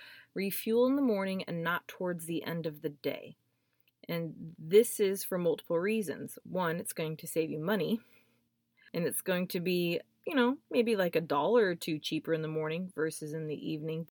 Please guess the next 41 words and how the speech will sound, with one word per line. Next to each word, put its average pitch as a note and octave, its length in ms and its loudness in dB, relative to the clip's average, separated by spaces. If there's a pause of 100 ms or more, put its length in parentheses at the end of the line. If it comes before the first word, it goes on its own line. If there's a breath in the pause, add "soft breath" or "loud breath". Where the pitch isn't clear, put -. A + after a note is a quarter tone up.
(420)
And F#3+ 120 -2
if F3+ 160 -6
you're F3+ 140 -4
getting D#3 300 -4
gas D#3 640 -4 (760)
one E3+ 320 -2
to D#3 60 -6
two E3+ 200 -4
times E3 360 -4
a D#3 80 -4
week, F#3+ 300 -4
that F#3 160 -6
could E3+ 140 -8
be E3 340 -4 (640)
five D3+ 320 0
to F3 100 -8
ten F3 420 -4 (100)
dollars F#3 440 0
each G3 240 -4
month C#4 260 -2
that - 120 -2
you'd D3 160 -2
be D3+ 100 -4
saving. - 400 -6 (640 loud breath)
But G3+ 100 4
it's - 180 0
not A3 200 4
because G#3+ 360 2
the D#3+ 100 0
prices F#3+ 460 -4
are D3 100 -4
changing, D#3 440 -6
it's - 160 -12
because D#3 400 -4
of D#3 120 -2
the C#3+ 100 -6
temperature. - 800 -8 (120)
So - 160 -2
let D#3+ 100 -4
me F3+ 160 -2
explain. - 500 -8